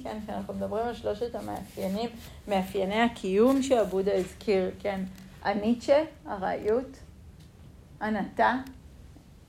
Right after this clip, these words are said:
ההיעדר עצמיות, או המשהו שהוא לא אני, ודוקה, החוסר מהימנות, אה,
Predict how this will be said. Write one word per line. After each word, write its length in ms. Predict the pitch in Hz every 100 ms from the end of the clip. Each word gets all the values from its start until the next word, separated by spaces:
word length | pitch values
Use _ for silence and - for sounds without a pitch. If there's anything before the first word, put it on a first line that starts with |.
| - - - - - - - - - - -
ההיעדר 680 | - 190 185 190 185 208 214
עצמיות, 760 | 220 214 185 185 196 247 262 208
או 160 | 175
המשהו 500 | 175 175 196 202 190
שהוא 320 | 226 196 202
לא 260 | 202 220 190
אני, 380 | 190 185 208 254 - - - - - -
ודוקה, 680 | 190 208 175 226 269 - 190 185 -
החוסר 480 | - - 233 - 254
מהימנות, 880 | 220 185 180 196 185 202 254 254 202
אה, 160 | 185